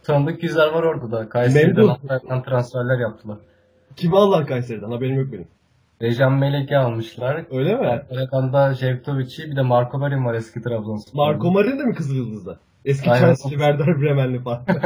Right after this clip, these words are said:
Speaker 1: <laughs> Hayır, eski Trabzonspor.
Speaker 2: <laughs> Eski Trabzonspor.
Speaker 1: <laughs>
Speaker 2: O zaman
Speaker 1: Yani.
Speaker 2: Memduh, Kızıl Yıldız'a kapalı kutu yakıştırmasını yapalım. Bu senenin kapalı kutusu Kızıl Yıldız.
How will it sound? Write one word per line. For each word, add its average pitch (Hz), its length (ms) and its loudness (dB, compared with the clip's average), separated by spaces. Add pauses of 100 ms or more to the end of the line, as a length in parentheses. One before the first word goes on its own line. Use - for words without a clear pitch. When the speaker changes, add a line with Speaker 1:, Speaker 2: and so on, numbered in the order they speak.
Speaker 1:
<laughs> - 280 -20
Hayır, 151 260 4
eski 143 320 -6
Trabzonspor. 139 840 -4
Speaker 2:
<laughs> 165 60 2
Eski - 260 2
Trabzonspor. 139 640 2
Speaker 1:
<laughs> - 0 - (1600)
Speaker 2:
O 143 180 0
zaman 196 260 4
Speaker 1:
Yani. 180 160 2
Speaker 2:
Memduh, 208 340 2
Kızıl 170 240 -4
Yıldız'a 196 640 -4
kapalı 180 340 0
kutu - 320 -8 (560)
yakıştırmasını 160 680 -2
yapalım. 165 360 2 (420)
Bu 165 140 2
senenin 180 320 4
kapalı 175 360 0
kutusu - 280 -10
Kızıl 170 240 0
Yıldız. - 360 -4